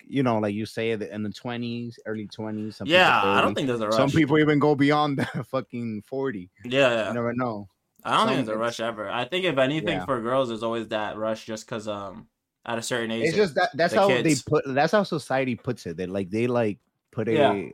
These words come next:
Speaker 1: like, "You have to ha-, no, you don't have to. You, you can do it whenever you feel
Speaker 2: Mm-hmm,
Speaker 1: like you
Speaker 2: mm-hmm.
Speaker 1: have to." Like, I feel like you should do whatever you, you want to, or you're, you're ready, because having a kid,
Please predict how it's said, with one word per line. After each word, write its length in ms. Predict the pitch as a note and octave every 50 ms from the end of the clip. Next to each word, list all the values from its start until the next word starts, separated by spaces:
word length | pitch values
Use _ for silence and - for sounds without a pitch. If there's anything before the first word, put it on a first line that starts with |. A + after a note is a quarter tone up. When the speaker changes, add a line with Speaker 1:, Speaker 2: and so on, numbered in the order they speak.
| -
Speaker 1:
like, 160 | - F#2+ G#2 G2
"You 140 | G2 A#2+ B2 G#2
have 300 | A#2 A#2 A#2+ B2+ G2+ -
to 140 | - A2 A2+
ha-, 80 | G#2+ D2+
no, 160 | A2+ A2+ A2
you 100 | G2+ G#2+
don't 140 | A#2+ B2+ A2+ G#2+
have 220 | G2+ G2+ G#2 F2+
to. 120 | - - E2+
You, 180 | F2 F#2+ G#2
you 180 | G#2 G#2 A2 A#2+
can 140 | - C#3 C3+
do 120 | B2+ C3 C3
it 20 |
whenever 280 | B2 A#2 A2+ A2+ A2+ A#2
you 180 | A2 A2 A2+ G#2
feel 380 | - - A#2 A2 A#2 A2 - _
Speaker 2:
Mm-hmm, 440 | D3+ D3+ D3 D#3+ F3+ G#3 A#3 - E3 D#3+
Speaker 1:
like 100 | C#3+ A2+ - B2+
you 80 | B2+
Speaker 2:
mm-hmm. 60 | A#2
Speaker 1:
have 280 | A#2+ A#2+ C3 C3+ B2 G2+ - -
to." 120 | F#2+ F2 F2
Like, 200 | F2+ F#2+ G2+ A#2+
I 120 | B2+ C#3+ C#3+
feel 180 | - - G3 F3
like 140 | E3 D3+
you 80 | D3+ D3+
should 280 | - - C#3+ B2+ A2 - _ _ _ _ _ _ _ _ _ _ _ _ - - G#2+
do 100 | G#2 B2
whatever 340 | A#2+ A#2 A2+ A#2 A2+ A2+ A2
you, 260 | G#2+ G#2 G#2+ G#2 G2 F2+ - _ - -
you 140 | A2+ A#2+
want 320 | A2 A2+ A2+ A2+ A#2 A#2 A2 -
to, 120 | - B2
or 420 | A#2 A2 G#2 G2+ G2 F#2+ F#2 F#2
you're, 520 | F#2 F2 D#2+ F2 G2 A2+ A2+ A2 A2+ - -
you're 240 | G#2+ A#2+ C3 B2+ A#2+
ready, 300 | A#2+ C3 B2 F#2 F#2+ F2+
because 280 | F2 F#2+ - A2 G2 -
having 260 | A2+ A#2+ B2+ C#3 C3
a 60 | A2
kid, 360 | F#2+ - - A#2+ B2+ B2+ B2+